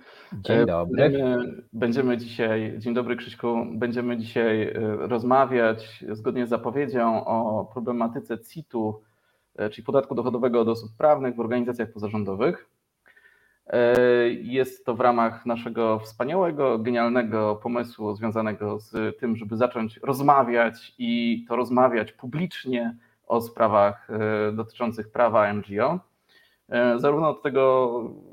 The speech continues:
Speaker 2: punktu widzenia, czy z tego punktu widzenia, jak to prawo wygląda dziś, jak również jak by mogło wyglądać, czyli co byśmy mogli sobie wyobrazić, e, inaczej w tej rzeczywistości.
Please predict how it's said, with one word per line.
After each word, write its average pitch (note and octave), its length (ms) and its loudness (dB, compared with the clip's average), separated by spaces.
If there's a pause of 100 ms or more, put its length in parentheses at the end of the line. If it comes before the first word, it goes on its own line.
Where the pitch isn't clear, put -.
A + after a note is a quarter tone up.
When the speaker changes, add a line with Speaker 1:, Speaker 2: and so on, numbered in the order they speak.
(320)
Speaker 2:
punktu C3 400 -2
widzenia, A#2+ 340 -2
czy A#2 80 -12
z - 60 -18
tego D3 200 4
punktu C3+ 280 -4
widzenia, A#2+ 580 2 (120)
jak C3 300 4
to B2 120 -6
prawo A#2 720 -4 (200)
wygląda D3+ 720 2
dziś, - 540 -18
jak B2+ 260 -2
również C#3+ 380 -10
jak C#3+ 260 0
by D3 80 -8
mogło C#3 300 0
wyglądać, C3 640 -2
czyli A#2 200 -16
co B2 140 -8
byśmy B2 280 -10
mogli B2 260 -4
sobie A#2+ 220 -4
wyobrazić, A2+ 840 2 (400)
e, A#2 220 4
inaczej B2+ 600 4
w - 60 -16
tej G#2 140 -4
rzeczywistości. G#2 960 -8